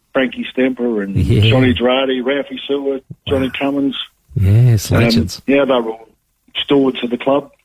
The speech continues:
Speaker 2: Yeah, mate. And you had a really good career there. Played seventy-four right through to seventy-nine, uh, and then you went over to South Melbourne. But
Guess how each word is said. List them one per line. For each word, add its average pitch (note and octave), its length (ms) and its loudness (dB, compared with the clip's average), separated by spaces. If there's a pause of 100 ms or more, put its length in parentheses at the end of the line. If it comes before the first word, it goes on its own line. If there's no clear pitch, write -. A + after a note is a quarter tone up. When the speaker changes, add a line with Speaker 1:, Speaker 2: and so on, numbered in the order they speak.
(140)
Speaker 2:
Yeah, C#4 320 2
mate. C#3+ 240 0
And D#3 140 4
you A3+ 100 4
had A#3 100 2
a A#2+ 80 -10
really G#3+ 440 2
good D3 260 -2
career D#3 260 2
there. F3+ 200 2
Played E3 460 -2
seventy-four D#3+ 520 0
right D3 220 0
through D3+ 160 0
to B2+ 100 0
seventy-nine, C3 920 2 (360)
uh, B2 200 2
and B2 140 4
then B2+ 160 4
you B2+ 100 2
went B2 160 2
over A#2+ 140 0
to A2 80 0
South A#2+ 320 -2
Melbourne. C3+ 380 2
But D3 200 -2